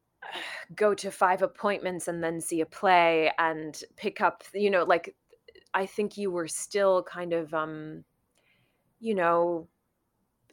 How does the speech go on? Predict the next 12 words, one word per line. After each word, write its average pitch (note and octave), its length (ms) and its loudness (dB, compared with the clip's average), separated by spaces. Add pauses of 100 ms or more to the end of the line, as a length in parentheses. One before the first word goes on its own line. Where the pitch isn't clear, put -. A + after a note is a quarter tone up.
(220)
it, - 180 -2
it G3+ 360 -6
was F#3+ 720 -2 (120)
things F#3+ 600 -4
like F3+ 520 0 (320)
d-, - 120 -14
who's G#3 280 -6
going F#3+ 260 -2
to F3+ 100 -10
the F#3 60 -6
grocery E3 500 -2
store D3 680 -2